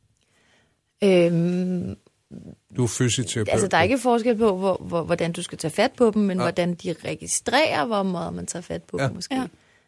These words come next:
Speaker 2: Der er
Speaker 1: Altså
Speaker 2: mænd lidt hårde i filten hen.
Speaker 1: Overhovedet ikke.
Speaker 3: <laughs>
Speaker 2: Hva?
Speaker 3: Er du sikker?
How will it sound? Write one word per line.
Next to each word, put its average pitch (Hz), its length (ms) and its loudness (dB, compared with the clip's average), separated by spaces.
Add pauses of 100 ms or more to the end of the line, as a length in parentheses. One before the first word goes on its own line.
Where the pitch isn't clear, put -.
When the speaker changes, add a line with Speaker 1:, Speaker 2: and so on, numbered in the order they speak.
Speaker 2:
Der 135 60 4
er 135 40 6
Speaker 1:
Altså 135 180 6
Speaker 2:
mænd 135 120 0
lidt 135 140 0
hårde 120 460 2
i 110 40 -2
filten 123 380 -6
hen. 104 180 -4 (160)
Speaker 1:
Overhovedet 180 720 0
ikke. - 260 -10 (340)
Speaker 3:
<laughs> 302 920 4
Speaker 2:
Hva? 139 120 4 (480)
Speaker 3:
Er 208 80 0
du 208 60 -2
sikker? 220 260 -2